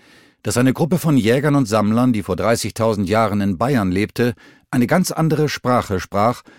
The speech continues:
als eine andere, die durch das benachbarte Sachsen streifte. Eine dieser beiden Gruppen könnte friedlich gewesen sein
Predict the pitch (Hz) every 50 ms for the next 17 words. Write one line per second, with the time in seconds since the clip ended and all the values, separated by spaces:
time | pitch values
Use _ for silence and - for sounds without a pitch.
0 | _ _ _ _ - 123 - - 120 113 117 113 - 104 107 110 110 117 113 143
1 | 156 160 123 113 110 95 98 95 90 - 95 - - - 92 87 113 113 - -
2 | - 110 104 101 - 110 98 101 147 - - - - 90 73 - - - - -
3 | 90 80 - - - - - - _ _ _ _ _ _ _ _ _ _ _ _
4 | _ _ _ _ _ _ _ _ _ _ _ _ - 117 151 185 190 170 165 160
5 | 147 156 123 139 139 127 127 123 101 113 120 - 156 160 135 - 139 131 - 139
6 | - - 139 135 - - 90 85 - - 87 98 101 98 107 113 95 110 120 135
7 | 156 160 123